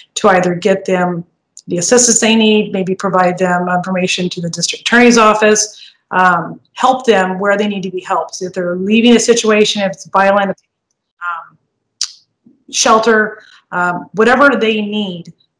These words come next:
uh, we are making more of an effort in our community to address this need and more educating the community as a whole,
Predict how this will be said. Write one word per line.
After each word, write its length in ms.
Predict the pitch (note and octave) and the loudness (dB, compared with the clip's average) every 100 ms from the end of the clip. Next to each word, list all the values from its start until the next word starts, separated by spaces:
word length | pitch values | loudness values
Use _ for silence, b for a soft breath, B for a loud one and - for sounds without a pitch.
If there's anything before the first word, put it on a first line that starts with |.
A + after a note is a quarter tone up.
| - | -8
uh, 200 | F#3 F#3 | -4 -4
we 120 | G#3 | -2
are 240 | G3+ G3+ - | -4 -6 -8
making 420 | F#3+ A3 A3+ A3 | -4 -2 0 -2
more 220 | G#3 G#3 | 2 2
of 80 | A3 | 2
an 60 | G#3+ | 2
effort 260 | G3 G3+ | 0 -2
in 60 | G3 | -2
our 120 | F#3+ | -4
community 400 | F#3+ G3+ F#3+ F#3 | -4 -8 -6 -6
to 120 | F#3 | -4
address 360 | F#3 F#3 F#3+ G3 | -4 -2 0 0
this 220 | G#3+ G3+ | -4 -4
need 180 | G#3+ G3+ | -4 -2
and 220 | F#3 F#3 - | -4 -6 -6
more 260 | G3+ G#3+ G#3+ | 0 2 2
educating 640 | G#3 A3+ A3+ A3+ A3 G#3 G3 | 0 -2 -2 2 2 2 -2
the 100 | F#3+ | -4
community 480 | - G3+ G3 F#3 | -6 -8 -6 -2
as 140 | F3+ F3 | -2 -2
a 80 | D#3+ | -6
whole, 580 | - B3 A#3 E3+ - | 2 6 6 4 -2